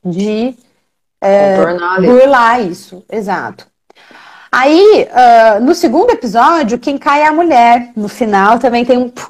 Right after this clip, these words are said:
Speaker 1: porque aí é o momento onde ela descobre, né, que na verdade, é, ele teve um caso com essa moça,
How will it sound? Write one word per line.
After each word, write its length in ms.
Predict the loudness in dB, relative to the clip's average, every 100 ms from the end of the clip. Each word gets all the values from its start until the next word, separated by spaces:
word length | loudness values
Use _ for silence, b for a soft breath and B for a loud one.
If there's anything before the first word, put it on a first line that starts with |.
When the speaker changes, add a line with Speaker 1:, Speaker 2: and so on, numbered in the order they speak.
| -14
Speaker 1:
porque 220 | -6 -2 0
aí 180 | 2
é 60 | 2
o 60 | 0
momento 320 | -2 -4 -6
onde 120 | -2
ela 120 | -2
descobre, 960 | -2 -4 -10 0 2 4 2 0 -2 -4
né, 220 | -4 -6
que 120 | -6
na 100 | -8
verdade, 880 | -10 -8 -4 -2 -2 -4 -2 -4 -4 B B _
é, 760 | -4 -2 0 0 2 2 0 -2
ele 160 | -2 0
teve 160 | 0 -2
um 60 |
caso 540 | -4 -4 0 -2 -2 -6
com 80 |
essa 180 | -8 -8
moça, 480 | -12 -14 -18 -20 -20